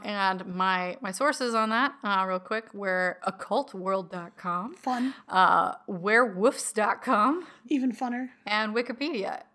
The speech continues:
Speaker 1: So,
Speaker 2: So, Jen, that was fantastic. I loved that.
Speaker 1: Thank you.
Speaker 2: Um, I would like to talk about something, uh, that is near and dear to my heart. Um,
Speaker 1: Mm.
Speaker 2: actually, two things.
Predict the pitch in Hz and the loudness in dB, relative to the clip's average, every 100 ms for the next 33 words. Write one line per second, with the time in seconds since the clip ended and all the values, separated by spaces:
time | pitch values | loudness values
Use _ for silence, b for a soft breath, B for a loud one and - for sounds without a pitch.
0 | _ _ - 214 202 190 320 311 262 294 | _ _ -8 -6 -4 2 2 2 4 4
1 | 269 220 262 - 294 226 196 208 202 294 | 4 2 0 -4 -4 -2 -2 -4 -8 -6
2 | 202 208 196 196 202 180 180 180 185 180 | -4 -4 -2 -2 -2 -6 -10 -10 -8 -8
3 | 220 _ b b b - 220 214 349 269 | -10 _ b b b 0 2 2 2 4
4 | 349 294 277 214 247 240 247 240 208 214 | 4 2 0 -2 -6 -4 -6 -6 -6 -4
5 | 208 214 208 B B B B 196 196 196 | -2 -2 -4 B B B B -6 -4 -4
6 | 202 208 214 220 208 - - - B B | -6 -6 -6 -4 -2 -2 -4 -8 B B
7 | _ _ 233 240 339 320 220 208 196 196 | _ _ -4 0 2 0 0 0 -4 -6
8 | - b b b - 214 185 180 254 254 | -12 b b b -6 -2 -2 -2 -6 -6
9 | - - b b - 202 196 196 196 240 | -10 -14 b b -4 -2 0 -2 -4 -6
10 | 494 262 - - 220 208 214 349 359 202 | -4 -6 -6 -8 -6 -4 2 4 4 0
11 | 214 - | -6 -10